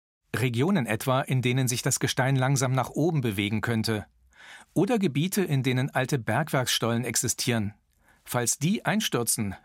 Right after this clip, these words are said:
wäre dadurch ein Endlager in der Nähe möglicherweise gefährdet.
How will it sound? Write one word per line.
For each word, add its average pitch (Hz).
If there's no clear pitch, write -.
wäre 143
dadurch 139
ein 139
Endlager 139
in 131
der 135
Nähe 135
möglicherweise 135
gefährdet. 131